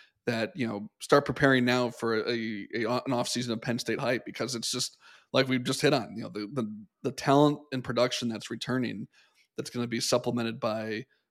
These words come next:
this incoming freshman class, certainly some additions from the portal, um, to, you know, fill in some spots that don't necessarily have the depth that you'd like. Um,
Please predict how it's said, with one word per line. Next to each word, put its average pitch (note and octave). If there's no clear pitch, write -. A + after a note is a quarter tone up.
this A#2+
incoming B2
freshman A2+
class, A2
certainly B2
some A2+
additions A2
from A2+
the F#2+
portal, A2+
um, A2
to, G#2
you B2
know, G#2+
fill A#2+
in A2+
some A#2
spots A2+
that A2+
don't A#2
necessarily A#2
have A#2
the -
depth A2+
that A2+
you'd A2
like. G2
Um, A2